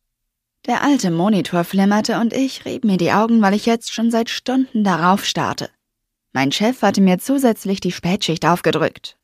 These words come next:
Und damit ich nicht noch vor Ärger in die Tischkante biss, hatte ich mich mit Bürokram abgelenkt. Eigentlich war zu dieser Zeit der Empfang im Hotel nicht mehr besetzt, aber da sich nachmittags unverhofft ein spät anreisender Gast angekündigt hatte, war mein Chef nur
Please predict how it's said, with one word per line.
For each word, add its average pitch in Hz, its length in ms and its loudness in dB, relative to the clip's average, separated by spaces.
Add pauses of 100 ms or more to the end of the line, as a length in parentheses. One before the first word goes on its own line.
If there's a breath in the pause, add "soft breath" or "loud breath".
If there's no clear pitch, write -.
(100)
Und 180 160 -4
damit 190 280 2
ich 196 140 0
nicht 190 200 2
noch 180 140 0
vor 175 140 -2
Ärger 220 340 2
in 175 80 0
die 175 100 0
Tischkante 240 560 0
biss, 226 380 0 (100)
hatte 294 240 -4
ich 214 160 -4
mich 196 180 2
mit 190 140 0
Bürokram 170 640 -2
abgelenkt. - 600 -4 (520)
Eigentlich 254 540 2
war 214 120 4
zu 196 160 -2
dieser 247 320 2
Zeit 233 300 -2
der 226 120 -2
Empfang 262 360 -2
im 208 120 2
Hotel 202 300 0
nicht 202 220 0
mehr 180 100 2
besetzt, 165 580 -4 (200 soft breath)
aber - 240 -6
da 165 160 2
sich 185 180 -6
nachmittags 226 680 -2
unverhofft 233 560 -2
ein 151 120 -2
spät - 360 -2
anreisender 170 520 0
Gast - 320 -6
angekündigt 196 680 0
hatte, 262 460 -2
war - 160 -8
mein 220 160 -4
Chef 240 240 -4
nur 262 160 2